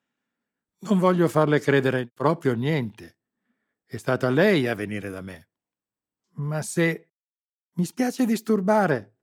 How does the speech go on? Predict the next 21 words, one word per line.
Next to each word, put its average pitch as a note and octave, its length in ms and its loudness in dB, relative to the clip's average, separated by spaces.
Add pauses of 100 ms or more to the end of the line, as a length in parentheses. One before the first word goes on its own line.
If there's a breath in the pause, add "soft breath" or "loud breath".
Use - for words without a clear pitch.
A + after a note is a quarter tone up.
(120)
tossicchiò A2+ 580 -8
l'infermiera, A2 880 -6 (440)
comparsa A#2 580 -4
all'improvviso A2+ 640 -6
sulla G#2+ 260 -12
soglia G#2 280 -10
della G2+ 200 -12
stanza. G2 640 -18 (880)
"È C3 160 -4
l'ora C3+ 280 2
del C3 160 -2
trattamento." C3+ 840 -2 (800)
"Oh", C#3+ 560 0
sussultò G2+ 580 -16
Lara, G2 340 -10 (680)
"lei A#2 300 -4
è C3 40 2
molto G#2 360 -6
silenziosa." G2 840 -8 (920)
"Non A#2+ 320 -2
abbastanza", G#2 1000 -8